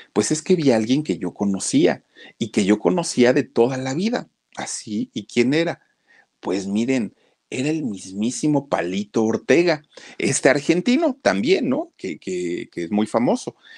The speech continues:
en México y en Argentina y también se ha dedicado a la política". Pues dice, "Era Palito Ortega", pero yo así en mi locura y en mi debraye, yo dije, "¿será verdad, será mentira o, o qué estoy viviendo?". Pues Palito Ortega lo ayuda,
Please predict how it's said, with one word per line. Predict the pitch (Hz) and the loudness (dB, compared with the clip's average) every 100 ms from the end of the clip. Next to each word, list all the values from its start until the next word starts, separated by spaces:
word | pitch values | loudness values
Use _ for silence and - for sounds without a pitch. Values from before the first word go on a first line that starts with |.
| - | -14
en | 87 98 | -4 -2
México | 95 120 180 - | 0 -2 -4 -4
y | 113 | -4
en | 85 | -6
Argentina | - - - 151 | -8 -10 -4 -4
y | |
también | 160 - | -4 -6
se | 110 | -6
ha | 98 | -6
dedicado | 90 90 90 82 | -6 -6 -8 -4
a | |
la | 87 | -6
política". | - 107 165 - - - _ _ - _ - | -2 -2 -2 -10 -16 -20 _ _ -20 _ -8
Pues | 98 95 | -8 -6
dice, | 127 131 107 - | -8 -6 -8 -6
"Era | 123 135 | -6 -8
Palito | 113 87 95 - | -10 -10 -10 -8
Ortega", | 101 - 92 87 | -10 -4 -4 -4
pero | - 87 | -6 -4
yo | 87 | 0
así | 135 - | 0 2
en | 165 | 0
mi | 160 | 0
locura | 107 87 - 117 127 | -2 -2 0 2 2
y | 90 | -2
en | 85 | -8
mi | 87 | -10
debraye, | 87 - 190 123 - _ - _ | -6 -2 0 -2 -8 _ -20 _
yo | 87 | -8
dije, | 87 92 101 | -6 -6 -8
"¿será | - 85 95 | -6 -6 -4
verdad, | 113 92 95 | -4 -4 -6
será | - 85 | -4 -4
mentira | 87 87 85 - 101 | -4 -8 -8 -8 -4
o, | - | 0
o | 95 87 | 0 -2
qué | - | -2
estoy | - - 95 | -6 -2 -2
viviendo?". | 104 87 101 - _ _ _ _ _ - | -2 0 0 0 _ _ _ _ _ 0
Pues | 92 - | 0 0
Palito | 82 82 87 110 | -6 -6 -4 -6
Ortega | - - 90 85 82 _ _ _ - | -4 -4 -2 -2 -6 _ _ _ -16
lo | - 78 | -10 -8
ayuda, | 76 85 90 117 120 123 | -6 0 4 4 2 -2